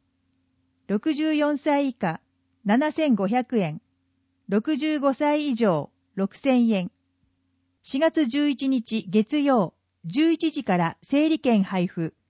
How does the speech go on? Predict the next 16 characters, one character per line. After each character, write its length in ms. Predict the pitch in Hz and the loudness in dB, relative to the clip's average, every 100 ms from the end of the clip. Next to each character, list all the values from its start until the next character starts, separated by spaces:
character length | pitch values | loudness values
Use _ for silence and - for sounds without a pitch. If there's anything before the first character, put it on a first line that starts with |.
| _ _ _ 196 | _ _ _ -8
十 280 | 226 311 330 | -2 0 0
一 240 | 277 247 | 0 -2
時 220 | 185 160 | -2 -6
十 240 | - 311 311 | -2 0 2
五 140 | 262 | 2
分 220 | 226 196 | 2 0
か 100 | 185 | -2
ら 100 | 165 | -2
受 200 | 151 185 | -4 -6
付。 360 | 175 - 185 - _ _ _ _ _ _ _ _ _ _ _ _ _ _ _ _ - | -8 -6 -6 -6 _ _ _ _ _ _ _ _ _ _ _ _ _ _ _ _ -6
初 240 | 247 330 | -4 -2
め 140 | 330 | -2
て 120 | 269 220 | 2 2
の 140 | 185 | 0
水 260 | - 220 214 | 0 -2 -2
球。 420 | - 196 175 | -2 -2 -2